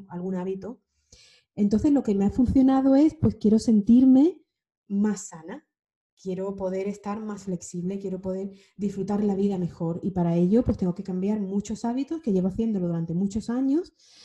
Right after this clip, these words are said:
y el último, pues, ha sido este, precisamente, el, el, el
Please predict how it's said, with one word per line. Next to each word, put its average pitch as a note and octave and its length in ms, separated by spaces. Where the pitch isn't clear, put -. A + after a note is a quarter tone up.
y A#3 160
el B3 100
último, D4+ 480
pues, A#3+ 180
ha G#3+ 80
sido B3 440
este, A3 480
precisamente, F#3 920
el, F3+ 180
el, F3 320
el E3+ 360